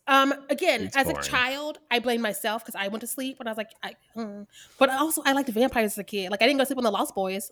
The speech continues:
Speaker 1: I went to sleep on Tom Cruise.
Speaker 2: I, I love vampires. They're, like, my thing, but, um, I remember watching and being like, "Wow, this is, like, a really sexy movie," and blah, blah, blah, and then I rewatched it and I was like, "This is really boring." I try to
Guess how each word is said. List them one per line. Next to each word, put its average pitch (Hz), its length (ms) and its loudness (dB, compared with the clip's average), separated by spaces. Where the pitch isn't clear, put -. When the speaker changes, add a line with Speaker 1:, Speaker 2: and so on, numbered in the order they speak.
Speaker 1:
I 214 80 2
went 226 100 2
to - 40 -10
sleep - 120 -6
on 202 60 2
Tom 233 220 0
Cruise. 240 480 -6
Speaker 2:
I, 117 240 4
I 147 260 10
love 113 280 6
vampires. 98 480 6
They're, 92 140 2
like, 90 200 0
my 82 200 -4
thing, 92 460 -2
but, 82 420 -2
um, 76 460 -6
I 123 100 6
remember 131 340 8
watching 101 360 4
and 101 100 0
being 104 140 0
like, 92 240 0
"Wow, 92 240 4
this 87 240 -2
is, 95 160 -4
like, 82 280 -2
a 95 120 0
really 92 300 2
sexy 90 380 -2
movie," 104 520 2
and 87 120 -2
blah, 85 200 0
blah, 92 160 0
blah, 92 420 2
and 90 240 -4
then 90 140 -2
I 85 140 -2
rewatched 82 400 -4
it - 40 -8
and 80 80 -6
I - 20 -4
was 73 100 -8
like, 71 120 -12
"This 87 200 -8
is 104 140 -6
really 92 160 0
boring." 85 360 0
I 104 80 -2
try 147 220 4
to 160 220 4